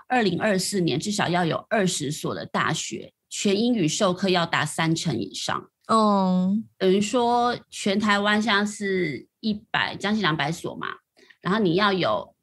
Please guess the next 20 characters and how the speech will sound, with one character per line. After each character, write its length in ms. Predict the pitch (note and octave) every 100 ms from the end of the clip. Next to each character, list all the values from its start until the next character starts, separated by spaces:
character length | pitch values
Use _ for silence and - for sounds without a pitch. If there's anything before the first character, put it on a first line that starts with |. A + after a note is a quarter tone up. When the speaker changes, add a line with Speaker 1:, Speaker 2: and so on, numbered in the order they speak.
| _
Speaker 1:
二 200 | C4 A3
十 300 | - - D#3
所 440 | - - G#2 D#2 -
要 220 | G#3+ F3+
有 340 | C3 D#2 A1 - _ -
全 360 | - G3+ E3+
校 220 | G3+ A3 G3+
三 260 | G#3 F#3+
成 160 | G3+ G3+
以 140 | A2+
上 160 | - D#3
的 60 |
全 280 | D3 - D3
英 140 | F3 F#3
语 100 | G2+
授 220 | - D3
课 180 | - C3
的 80 |
课 200 | B2 - -
程， 180 | -